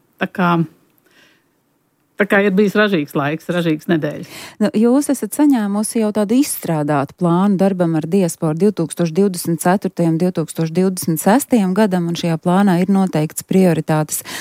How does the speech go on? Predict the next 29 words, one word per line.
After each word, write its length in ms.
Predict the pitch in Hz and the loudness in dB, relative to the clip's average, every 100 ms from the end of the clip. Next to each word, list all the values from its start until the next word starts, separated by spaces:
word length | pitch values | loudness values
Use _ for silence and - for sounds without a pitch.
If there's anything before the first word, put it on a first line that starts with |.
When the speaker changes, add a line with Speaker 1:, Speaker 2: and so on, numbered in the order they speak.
| - | -8
Speaker 2:
latviskās 560 | - 175 180 - 214 - | 0 0 0 0 0 2
identitātes 720 | 196 175 156 156 156 143 - | 2 2 0 0 -2 -2 -2
un 140 | 175 165 | -2 0
piederības 580 | 233 269 240 233 190 - - | 2 2 2 0 -2 -6 -2
sajūtas 560 | 233 240 226 202 190 - | 2 4 2 0 -2 0
Latvijai 400 | 214 - 220 202 | 0 0 0 2
stiprināšana, 1000 | 190 220 214 208 208 196 190 - 190 185 165 | 0 0 0 0 2 2 0 0 2 2 2
latviešu 480 | 170 170 156 151 | 0 -2 -2 0
valodas 340 | 170 160 147 160 | 2 2 0 0
un 80 | 156 | -2
kultūras 440 | 156 165 170 147 - | 0 0 0 -2 0
saglabāšana 720 | 170 185 226 262 262 277 262 262 | 0 2 2 2 2 2 4 2
ārpus 240 | 247 226 | 0 -2
Latvijas, 400 | 226 262 240 214 - - - - | 0 2 2 0 -4 -16 -16 -2
arī 160 | 214 240 | 2 4
diasporas 540 | 190 202 - 175 160 160 | 4 0 0 0 0 -2
pilsoniskās 720 | 202 202 180 165 170 160 160 165 | -4 -2 -2 -2 -2 -4 -2 -2
un 80 | |
politiskās 800 | 156 170 175 208 285 - 285 294 | 0 0 0 0 -2 0 0 0
līdzdalības 720 | 254 269 247 240 240 233 202 214 | 2 2 2 2 2 0 -2 0
veicināšana 720 | 233 - 233 190 196 202 202 | 0 2 0 0 0 0 0
un 80 | 202 | 2
diasporas 480 | 196 - 180 170 214 | 0 2 0 2 0
iesaist 380 | 202 170 165 | 0 0 -2
Latvijas 320 | 175 202 175 - | -2 -2 -2 0
tautsaimniecības 800 | 190 - 160 165 160 170 151 - | -2 0 0 0 0 0 -2 0
un 80 | 165 | 0
zinātnes 560 | 165 233 185 165 180 - | 4 4 4 0 -2 -2
attīstībā, 640 | 196 175 170 175 165 156 | 0 -2 -2 -2 0 0